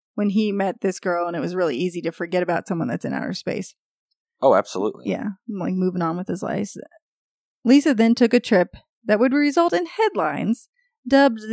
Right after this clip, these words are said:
Speaker 1: her the Astro Nut. Little nutty. Peanuts on top. If I eat peanuts, Boris knows it. <laughs> He comes for me. He's like, "What do you
Speaker 2: For
Speaker 1: got?"
Speaker 2: eating penis?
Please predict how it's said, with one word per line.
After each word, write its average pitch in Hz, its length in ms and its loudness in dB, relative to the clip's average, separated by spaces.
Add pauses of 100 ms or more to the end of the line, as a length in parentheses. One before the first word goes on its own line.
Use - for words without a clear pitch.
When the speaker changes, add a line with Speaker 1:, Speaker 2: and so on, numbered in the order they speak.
Speaker 1:
her 247 240 6
the 208 300 0
Astro 220 680 2 (100)
Nut. 208 560 0 (720)
Little 226 260 -4
nutty. 185 500 -2 (600)
Peanuts 208 420 -2
on - 180 -8
top. - 260 -10 (420)
If - 80 -8
I 208 120 -2
eat 180 120 -4
peanuts, 170 380 -2
Boris 165 340 -6
knows - 220 -10
it. - 140 -10
<laughs> 196 100 -14 (420)
He 247 120 -2
comes 277 320 -2
for 277 220 2
me. 214 280 -2 (400)
He's - 80 -14
like, 233 140 -8
"What 262 80 -2
do 277 60 0
you 277 60 0
Speaker 2:
For 254 60 4
Speaker 1:
got?" 269 120 4
Speaker 2:
eating 196 240 -2
penis? 120 520 -4